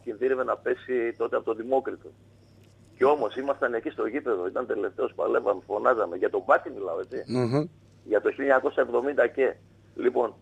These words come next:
Speaker 1: τώρα που η ομάδα έχει πατήσει στα πόδια της γερά, θέλει και μια, α, παραπάνω βοήθεια από τον κόσμο.
Speaker 2: Εγώ
Speaker 1: Όχι από αυτούς
Speaker 2: το,
Speaker 1: που έρχονται,
Speaker 2: εντάξει.
Speaker 1: από αυτούς την παίρνουμε.
Speaker 2: Εγώ
Speaker 1: Την
Speaker 2: το
Speaker 1: παίρνουμε.
Speaker 2: εξετάζω και αλλιώς.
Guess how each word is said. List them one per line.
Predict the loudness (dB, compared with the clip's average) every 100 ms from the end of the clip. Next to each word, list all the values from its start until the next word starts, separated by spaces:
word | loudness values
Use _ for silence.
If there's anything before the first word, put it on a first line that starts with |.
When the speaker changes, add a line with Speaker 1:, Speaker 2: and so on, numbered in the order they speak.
| -12 2
Speaker 1:
τώρα | 4 4
που | 4
η | 2
ομάδα | 4 4 4
έχει | 4 0 -6 -6 -10 -20 -20 -20 -2
πατήσει | 0 2 -2 -2
στα | 2 2
πόδια | 2 0 -2
της | -2
γερά, | 0 2 2 -2 -6 -12
θέλει | -4 -4
και | 0 -2
μια, | 4 4
α, | 4 2 0 -2 -6 0
παραπάνω | 4 6 6 4 2 4 -2
βοήθεια | -2 -4 -4 -4 -4
από | -4 -6
τον | -8 -8
κόσμο. | -6 -6 -10 -20 -20 -12
Speaker 2:
Εγώ | -2 2
Speaker 1:
Όχι | 2
από | 2
αυτούς | 0 4
Speaker 2:
το, | 4
Speaker 1:
που | 4
έρχονται, | 0 -4 2
Speaker 2:
εντάξει. | 4 4 4
Speaker 1:
από | 2
αυτούς | 2 -2 -8 -12
την | -6
παίρνουμε. | 2 2 2
Speaker 2:
Εγώ | -12 -18 -20 -20 -20 -20
Speaker 1:
Την | -10
Speaker 2:
το |
Speaker 1:
παίρνουμε. | -4 0
Speaker 2:
εξετάζω | 4 8 10 10 6
και | 6 6
αλλιώς. | 8 8 6 0